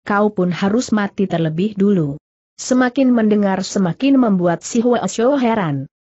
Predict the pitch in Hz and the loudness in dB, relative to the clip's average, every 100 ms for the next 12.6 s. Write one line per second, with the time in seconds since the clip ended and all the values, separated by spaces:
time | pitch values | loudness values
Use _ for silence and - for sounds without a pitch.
0 | _ _ 196 220 214 208 220 220 226 214 | _ _ -2 0 0 0 2 2 2 2
1 | 190 190 190 202 - 190 185 175 226 277 | 2 2 0 -4 -4 -2 0 0 0 -2
2 | 277 _ - 196 - 247 269 220 202 233 | -4 _ -4 -4 -2 0 2 2 2 2
3 | 269 240 165 175 180 185 202 269 262 208 | 2 2 2 2 2 2 2 4 4 4
4 | 196 196 190 196 202 202 262 226 220 202 | 4 2 0 0 0 2 2 2 2 0
5 | 214 - 233 233 214 175 - 185 190 208 | 0 0 0 2 4 2 -2 -4 -2 0
6 | 220 196 190 233 202 214 208 247 220 190 | 2 2 0 0 2 2 2 2 2 2
7 | 190 214 214 202 - 160 160 - _ _ | 0 0 -2 -4 -4 -6 -6 -12 _ _
8 | _ - 262 254 262 269 285 _ - - | _ -8 0 2 4 4 2 _ -10 -4
9 | 220 226 214 202 202 _ - 202 208 196 | -2 0 2 2 0 _ -4 0 2 2
10 | 226 226 226 208 202 233 214 233 233 214 | 0 2 2 0 0 2 4 4 4 4
11 | 202 202 196 190 190 202 190 190 190 202 | 4 4 2 0 0 0 2 2 0 -2
12 | 220 233 214 196 202 202 | 2 2 2 0 -2 -2